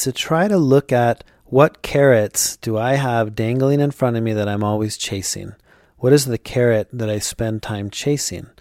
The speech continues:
For some, this is, I've mentioned, you know, it could be happiness. It could be the chasing after, um,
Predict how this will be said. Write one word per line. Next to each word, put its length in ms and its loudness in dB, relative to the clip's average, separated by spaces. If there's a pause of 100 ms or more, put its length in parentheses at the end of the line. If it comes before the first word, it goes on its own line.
(640)
For 140 -8
some, 340 0
this 240 0
is, 240 -2
I've 160 -6
mentioned, 540 -6 (320)
you 60 -14
know, 80 -4
it 80 -6
could 140 0
be 120 -2
happiness. 720 -2
It 140 -12
could 260 -6
be 360 -2 (380)
the 480 -4
chasing 480 -4
after, 640 -4 (120)
um, 580 -10